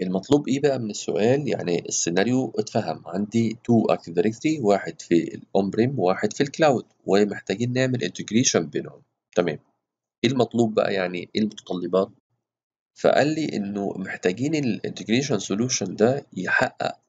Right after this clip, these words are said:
آه، المتطلبات ديت. أول متطلب معانا إنه التأكيد أو هنتأكد إن الباسورد بوليسيز اللي معمولة فين يا شباب؟ معمولة في الويندوز أكتيف دايركتوري،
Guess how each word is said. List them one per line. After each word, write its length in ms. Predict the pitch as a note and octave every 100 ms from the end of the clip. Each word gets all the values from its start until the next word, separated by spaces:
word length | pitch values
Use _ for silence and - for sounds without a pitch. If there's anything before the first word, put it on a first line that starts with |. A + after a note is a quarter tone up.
| -
آه، 260 | E2+ -
المتطلبات 680 | F2 E2 - E2+ F2 F2+ - -
ديت. 280 | - - - -
أول 300 | D3+ E3 C3+
متطلب 540 | G#2 G2+ - A#2 A2 -
معانا 540 | F#2 G2 B2 D3 C#4 - _ _ _ _ _ _ _ _ _ - -
إنه 300 | A2+ B2+ C3 -
التأكيد 680 | G#2+ - - - B2+ D3+ D3+
أو 120 | - - -
هنتأكد 720 | F2+ - A#2+ C#3+ - F#2 E2
إن 140 | D#2+
الباسورد 580 | D#2 - E2 - A#2+ C#3+ - -
بوليسيز 600 | G2 E2+ - A#2 - -
اللي 160 | F2 D#2+
معمولة 420 | E2 F2 G#2 G2
فين 180 | G#2+ G2
يا 60 |
شباب؟ 420 | F2+ E2+ G#2 A#2 A#2+
معمولة 460 | F#2 D#2 F2+ F#2
في 120 | F2+
الويندوز 400 | E2+ E2+ F2+ -
أكتيف 260 | F#2+ F#2 A2+
دايركتوري، 480 | C3+ E3 E3 A2+